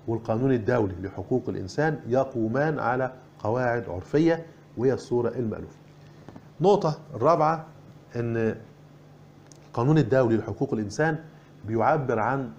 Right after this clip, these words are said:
مصلحة إنسانية مشتركة. القانون الدولي لحقوق الإنسان بيعبر عن مصلحة إنسانية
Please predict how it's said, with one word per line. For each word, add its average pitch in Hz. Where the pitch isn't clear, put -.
مصلحة 117
إنسانية 113
مشتركة. 104
القانون 117
الدولي 117
لحقوق 95
الإنسان 151
بيعبر 117
عن 117
مصلحة 101
إنسانية 123